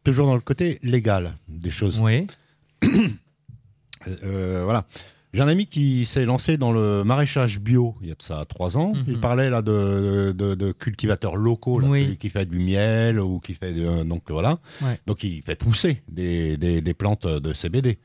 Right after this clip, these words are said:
Speaker 2: Ouais.
Speaker 1: Enfin, du chanvre, à majorité C B D, plutôt que T H C.
Speaker 2: Il en fait ou il va en faire ?
Speaker 1: Non, non.
Speaker 2: Ou il aimerait
Speaker 1: Non, non,
Speaker 2: en
Speaker 1: non,
Speaker 2: faire ?
Speaker 1: non.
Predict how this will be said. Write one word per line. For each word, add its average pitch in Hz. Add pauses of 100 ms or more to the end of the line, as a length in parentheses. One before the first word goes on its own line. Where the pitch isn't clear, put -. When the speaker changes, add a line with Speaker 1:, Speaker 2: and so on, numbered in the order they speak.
Speaker 2:
Ouais. 131
Speaker 1:
Enfin, 98
du 76
chanvre, 127 (640)
à 76
majorité 85
C 104
B 87
D, 92 (440)
plutôt -
que -
T 90
H 90
C. 165
Speaker 2:
Il 160
en 156
fait 240
ou 190
il 147
va 147
en 143
faire ? 123 (220)
Speaker 1:
Non, 156
non. 151
Speaker 2:
Ou 147
il 143
aimerait 143
Speaker 1:
Non, 240
non, 240
Speaker 2:
en 233
Speaker 1:
non, -
Speaker 2:
faire ? -
Speaker 1:
non. 190